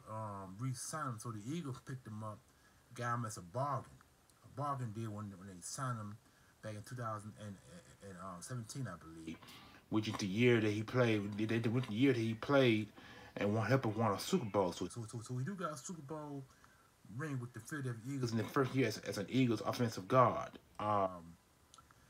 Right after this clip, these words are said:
it's been speculated that the Super Bowl winning offensive guard planned to retire when this season, when, um, retire this season. You know what I'm saying? And so, which is a good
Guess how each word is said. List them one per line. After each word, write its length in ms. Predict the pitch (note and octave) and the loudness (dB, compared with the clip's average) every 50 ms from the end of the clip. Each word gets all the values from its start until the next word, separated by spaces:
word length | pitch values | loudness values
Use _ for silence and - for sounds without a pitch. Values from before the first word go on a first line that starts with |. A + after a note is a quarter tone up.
| - _ _ _ _ _ _ _ _ _ _ _ _ _ - | -20 _ _ _ _ _ _ _ _ _ _ _ _ _ 4
it's 200 | C3+ C3+ C3 - | 4 4 4 4
been 200 | - E3 C#3+ C3+ - | 4 2 2 2 2
speculated 640 | - - G3 F3+ F3+ - C#3 B2 A2+ G2 F2 - - - - - - - - - - - - - - - - - - - - - - - - - | 6 8 8 8 8 6 6 6 6 4 2 0 -6 -14 -20 -20 -20 -20 -20 -20 -20 -20 -20 -20 -20 -20 -20 -20 -20 -20 -20 -20 -20 -10 0 4
that 160 | A#2+ B2 A#2+ | 4 4 4
the 60 | G#2+ | 2
Super 240 | - - - E3+ D3 | -2 0 0 0 0
Bowl 580 | C3 A#2+ C#3+ C#3 C3+ C3+ C3+ C3 C3 C3 C3 - - - - | 2 4 6 8 10 10 10 10 8 6 4 0 -8 -8 0
winning 480 | - B2+ C#3 C#3 C3+ C3 B2+ B2+ B2 A#2 - _ _ _ _ _ _ - - - B2+ | 4 6 8 8 8 8 6 4 2 -4 -10 _ _ _ _ _ _ -20 -14 -12 -10
offensive 380 | B2+ - C3+ C3 C3 A#2+ G#2 | -8 -6 -6 -6 -6 -6 -6
guard 400 | G2 B2+ B2+ B2 A#2+ A#2 A2+ A2+ A2 - - - - - - - _ _ _ - | -4 -2 -2 0 0 -2 -4 -6 -8 -14 -20 -20 -20 -20 -20 -20 _ _ _ -10
planned 380 | - C#3+ C#3 C3+ C3 B2+ B2 B2+ - | -6 -4 -2 -2 0 -2 -2 -4 -8
to 100 | - C#3 C3 | -8 -8 -6
retire 680 | A#2 A2 G#2+ - - - C3 C3 B2 A#2 A2+ A2 A2+ A#2 - _ _ _ _ _ - - _ _ _ _ - - - | -6 -6 -8 -10 -6 -4 -2 0 0 0 0 -2 -6 -10 -14 _ _ _ _ _ -20 -20 _ _ _ _ -20 -12 -8
when 120 | A2+ A#2 A#2+ | -6 -4 -4
this 100 | A#2+ A#2 | -4 -6
season, 280 | - C3+ B2 A2+ A2+ G2+ | -6 -6 -6 -6 -6 -8
when, 160 | G2+ A#2 A#2 F2+ - - - - - - - - - - - - - - - F2 | -8 -8 -8 -10 -12 -18 -20 -20 -20 -20 -20 -20 -20 -20 -20 -20 -18 -10 -4 -2
um, 280 | G2 G2+ F#2+ F2+ - - | 0 2 2 0 0 -2
retire 480 | - G#2+ G2+ - - D3 C#3 C3 B2+ A#2 G#2 | -2 -2 -2 2 6 8 8 8 8 8 6
this 160 | B2 B2 A#2+ | 4 2 2
season. 420 | - - C#3 B2+ G#2+ F#2 - E2+ - - - _ _ _ _ - - G2 | 2 2 4 4 4 4 0 -4 -10 -14 -18 _ _ _ _ -18 -14 -10
You 60 | G#2 | -8
know 80 | G#2+ | -6
what 80 | A2 G#2+ | -6 -6
I'm 60 | G2+ | -8
saying? 200 | - - A#2 G#2 G#2 G2+ F2 | -8 -8 -8 -8 -10 -10 -12
And 100 | G2+ G2 | -12 -12
so, 380 | - - A#2+ A2 G#2 G2 F#2+ F#2 F#2 - _ _ - - - _ _ _ _ _ _ - - - - - - - | -10 -8 -6 -6 -6 -6 -8 -10 -14 -18 _ _ -20 -20 -20 _ _ _ _ _ _ -20 -20 -20 -20 -20 -14 -8
which 120 | C#3+ E3+ F3+ | -6 -4 -4
is 140 | G3+ F3+ F3+ | -4 -4 -4
a 20 | |
good 260 | C#3+ C#3 E3+ D#3 C3 | -2 -2 -4 -4 -4